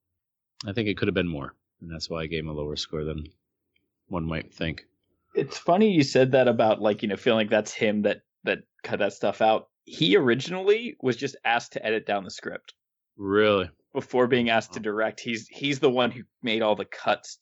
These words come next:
Speaker 2: to it, and
Speaker 1: Oh.
Speaker 2: like that, like, but he kept a lot, he, but he, but he kept a lot of the, like, a lot of the heartfelt scenes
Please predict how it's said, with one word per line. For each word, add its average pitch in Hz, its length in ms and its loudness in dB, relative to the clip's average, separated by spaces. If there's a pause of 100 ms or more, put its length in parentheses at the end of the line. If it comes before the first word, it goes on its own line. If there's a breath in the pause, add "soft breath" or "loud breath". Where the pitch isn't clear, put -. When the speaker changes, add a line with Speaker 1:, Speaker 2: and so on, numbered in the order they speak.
(100)
Speaker 2:
to 107 180 -2
it, 101 240 -2
and 117 240 -4 (500)
Speaker 1:
Oh. 101 380 -10 (840)
Speaker 2:
like 110 240 0
that, 113 260 2
like, 113 280 0 (920)
but 139 120 2
he 147 60 0
kept 175 320 -6
a 214 60 -2
lot, 165 300 -2
he, 147 100 -4
but 143 160 -4
he, 135 160 -8
but 143 100 -2
he 143 60 -10
kept - 280 -6
a 175 40 -4
lot 127 300 0
of 117 120 -8
the, 117 120 -6
like, 107 240 -8 (1300)
a 127 60 -6
lot 123 260 -2
of 190 60 -6
the 214 80 -2
heartfelt - 480 -4
scenes 202 340 -14